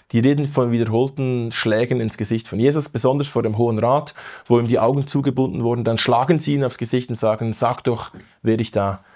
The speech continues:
geschlagen hat.“ Das dritte, die dritte Übereinstimmung ist eine große Blutspur an der Seite, an der rechten Seite, am Brustkorb. Da sieht man, äh, ein, ein Blutfleck und einen transparenteren Fleck rundherum.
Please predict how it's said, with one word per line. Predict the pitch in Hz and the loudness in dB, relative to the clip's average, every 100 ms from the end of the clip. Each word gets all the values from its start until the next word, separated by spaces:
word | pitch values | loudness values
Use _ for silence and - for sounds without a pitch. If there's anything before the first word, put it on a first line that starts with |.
| - | -8
geschlagen | 117 98 98 95 92 | -4 -2 -2 -4 -6
hat.“ | - - - _ _ _ _ _ _ _ - | -10 -14 -20 _ _ _ _ _ _ _ 0
Das | 131 - | 0 6
dritte, | 175 202 208 196 190 - - 131 | 4 6 4 4 -2 -16 -6 2
die | |
dritte | 135 170 180 | 4 4 4
Übereinstimmung | 143 147 - 143 143 | 4 2 0 0 0
ist | 131 | 0
eine | - 120 | -2 -2
große | 113 131 147 160 147 | 0 2 2 2 0
Blutspur | 123 135 143 - 131 135 | 0 -2 -4 -4 -4 -2
an | 110 107 | -2 -2
der | 104 | -4
Seite, | - - 143 - 139 | -4 -2 -2 0 0
an | |
der | 107 98 | 0 2
rechten | 120 - 131 | 0 -2 -6
Seite, | 101 92 139 151 151 _ | -2 0 0 -2 -4 _
am | 110 107 | -6 -2
Brustkorb. | 135 147 - - 143 160 - - - - | -2 -2 -4 0 0 -2 -12 -18 -16 -4
Da | - | 0
sieht | 123 165 | 2 2
man, | 135 135 - | 2 2 4
äh, | |
ein, | 120 113 - 113 110 104 | 6 4 4 2 0 0
ein | 110 107 104 104 | 0 0 0 -4
Blutfleck | - 139 196 - 165 160 - | -2 0 0 2 0 2 0
und | 139 | 0
einen | 117 113 107 | 0 -2 -2
transparenteren | - 107 110 - 117 110 139 156 - 143 143 139 | 0 0 0 -2 0 2 0 -2 -4 0 0 0
Fleck | - 117 120 - | 0 0 0 -4
rundherum. | 117 113 - 107 127 | -2 -2 -2 0 0